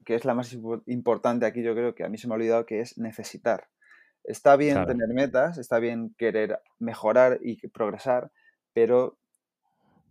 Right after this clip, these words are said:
Speaker 1: necesitarlo, o sea, que tu felicidad dependa de eso, es el problema.
Speaker 2: Claro.
Speaker 1: Eso es.
Speaker 2: Así, así es el título de, creo que estoy, que me lo quiero comprar, de Pedro Vivar, creo que es así, el título es El problema es la felicidad,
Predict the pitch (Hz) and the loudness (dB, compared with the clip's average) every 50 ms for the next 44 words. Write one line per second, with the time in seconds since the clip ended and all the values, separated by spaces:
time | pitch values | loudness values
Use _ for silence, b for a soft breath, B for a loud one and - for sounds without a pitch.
0 | _ _ _ _ 131 127 127 123 - 127 120 - 131 113 - 143 143 143 - 143 | _ _ _ _ -6 -4 -4 -4 -6 -8 -8 -6 -8 2 6 6 6 6 6 2
1 | 147 131 131 117 - - 120 107 123 117 - 123 117 113 - - 135 143 135 143 | -2 -2 -4 -6 -4 -4 -4 -4 -4 -4 -2 -4 -4 -4 0 0 0 2 2 0
2 | 143 - - 143 139 139 135 123 120 127 135 147 - 151 151 151 - - 123 123 | -2 2 2 2 4 6 6 6 6 6 2 0 -4 -10 -12 -10 -4 -2 -2 -2
3 | 123 - 123 113 107 - 98 80 85 82 76 - - _ _ _ _ _ _ _ | -2 -4 -8 -8 -6 -8 -8 -8 -8 -10 -12 -14 -20 _ _ _ _ _ _ _
4 | _ _ _ - - - - 107 87 76 78 78 - - - - _ _ - - | _ _ _ -20 -14 -6 -2 -2 0 0 -2 -8 -10 -18 -20 -20 _ _ -2 0
5 | - 107 101 110 - B B B B B B B B B 101 - - 123 120 139 | 2 4 4 2 0 B B B B B B B B B 2 4 6 6 6 6
6 | - - 117 - - 131 135 139 151 143 123 - - 117 - 131 127 135 139 135 | 8 8 4 6 8 8 8 10 10 8 6 2 -4 -2 0 4 8 8 8 10
7 | 127 104 95 90 85 - - 110 110 120 135 147 - - 101 92 - - 113 113 | 8 8 6 4 2 -2 -2 0 0 2 2 0 0 -2 -2 -2 0 -2 -4 -4
8 | - _ - - - 110 98 95 95 95 98 - - 107 113 160 - 117 107 95 | -4 _ -18 -6 -2 0 0 2 2 2 0 0 0 0 0 2 2 2 2 2
9 | 87 90 98 113 143 - B B B B B B - 92 92 90 - 101 101 107 | 2 2 2 0 0 -4 B B B B B B -6 -2 -2 0 2 2 4 4
10 | 113 110 101 92 95 101 113 - - 101 104 110 - 117 98 87 87 - - - | 4 4 4 4 2 2 2 0 0 -2 -2 -2 -2 -4 -4 -4 -4 -6 -4 -4
11 | 101 92 82 82 87 92 90 - 101 101 - 135 123 117 107 98 92 - - - | -2 -2 -2 -4 -6 -6 -6 -8 -8 -8 -6 -2 -2 -2 0 -2 -2 -4 -6 -4
12 | 101 92 90 85 - 90 92 110 123 127 117 - 113 - - 98 95 90 - 95 | -4 -4 -6 0 0 4 4 6 6 6 4 4 0 0 0 -4 -6 -4 -6 -6
13 | 78 73 71 | -6 -6 -8